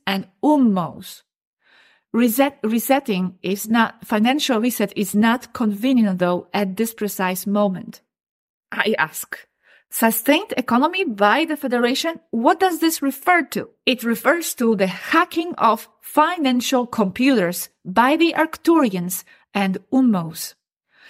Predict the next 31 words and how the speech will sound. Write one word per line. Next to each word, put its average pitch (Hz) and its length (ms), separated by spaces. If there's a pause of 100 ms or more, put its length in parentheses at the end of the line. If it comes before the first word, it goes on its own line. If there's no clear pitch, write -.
(260)
But 226 360
the 196 240
economy 277 500
in 247 240
general 180 520
is 202 180
like 196 300
a 180 40
cracked - 640 (280)
dam 226 460
full 339 400
of 330 80
holes - 640 (560)
and 214 240
propped 359 320
up 339 160 (100)
everywhere, 208 640 (260)
with 196 240
cracks 262 480
and 233 200
new 247 280
holes 277 460
coming 220 320
out 185 260 (160)
every 180 400
day. - 300 (1000)
And 175 280
pinched - 540 (140)
and 208 220
patched - 600 (180)
daily. 190 420